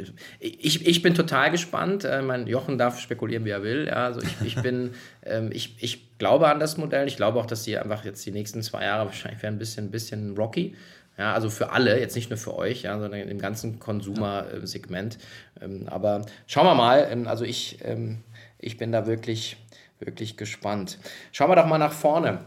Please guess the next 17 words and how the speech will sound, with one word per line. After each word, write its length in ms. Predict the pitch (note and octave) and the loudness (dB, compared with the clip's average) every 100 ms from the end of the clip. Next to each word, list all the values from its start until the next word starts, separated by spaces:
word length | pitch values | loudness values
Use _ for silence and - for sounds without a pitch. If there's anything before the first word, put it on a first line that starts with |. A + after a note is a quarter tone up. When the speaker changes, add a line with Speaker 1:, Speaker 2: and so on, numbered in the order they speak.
| - | -2
Speaker 1:
Ähm, 400 | B2+ C3 B2+ C3 - - | 0 0 -4 -8 -20 -20
du 340 | - G#2+ - | -18 -12 -2
hast 120 | C3 C3+ | -2 0
es 40 | |
vorhin 240 | - C#3+ | -2 -2
schon 140 | D#3 A#2+ | -2 -4
angekündigt, 680 | C3+ D3+ D#3 D3+ D3 D3+ - - - - - - - - - | -4 -4 -2 -2 -2 -6 -18 -20 -14 -12 -12 -18 -20 -20 -20
ihr 460 | - - C3+ - - _ _ - | -6 -2 0 -2 -8 _ _ -12
habt 220 | - B2+ | -8 0
ja 60 | C#3 | 2
auch 40 | |
noch 80 | B2+ | 2
ein 80 | C3 | 0
paar 100 | C3+ | -2
neue 280 | A#2+ C3+ D#3 | -2 0 0
Sachen 260 | D#3 - | 0 -2
vor. 500 | F3 E3+ E3+ G3 B3 | -6 -4 -4 -4 -6